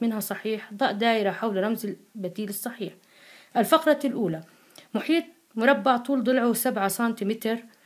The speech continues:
طبعًا، آه، المحيط ومربع، المربع أضلاعه متساوية، أربعة أضلاع في سبعة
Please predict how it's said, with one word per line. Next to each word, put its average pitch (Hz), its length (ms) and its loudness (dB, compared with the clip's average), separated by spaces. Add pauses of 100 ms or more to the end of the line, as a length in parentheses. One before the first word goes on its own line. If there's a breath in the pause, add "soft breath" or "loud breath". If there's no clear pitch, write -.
(160 soft breath)
طبعًا، 233 420 2
آه، 202 320 2
المحيط 233 580 2
ومربع، 254 640 4
المربع 247 460 2
أضلاعه 220 400 2
متساوية، 240 880 2 (300 soft breath)
أربعة 214 420 4
أضلاع 220 440 2
في 220 220 -8
سبعة 214 500 0